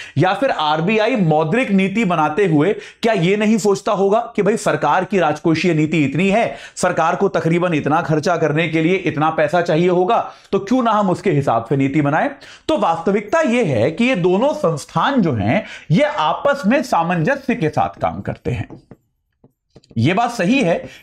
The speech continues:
कि मौद्रिक नीति का मालिक आरबीआई है और राजकोषीय नीति का मालिक जो है वो सरकार है, लेकिन तब भी आमतौर पे दोनों संस्थानों का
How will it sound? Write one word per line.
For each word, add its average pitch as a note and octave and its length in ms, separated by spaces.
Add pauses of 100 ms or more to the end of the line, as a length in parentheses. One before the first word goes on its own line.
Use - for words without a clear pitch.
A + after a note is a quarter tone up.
कि F#3+ 60
मौद्रिक D#3+ 420
नीति F3 300
का G3 140
मालिक E3+ 320
आरबीआई D#3+ 500
है D3 140
और E3 80
राजकोषीय D3 560
नीति C3+ 280
का D3+ 140
मालिक C3 340
जो A#2+ 120
है A#2 100
वो D3 140
सरकार A2+ 400
है, C3 260 (320)
लेकिन E3+ 280
तब D#3 120
भी D3 300 (320)
आमतौर G#3 480
पे B3+ 140
दोनों F#3 360
संस्थानों C#3+ 580
का C#3+ 280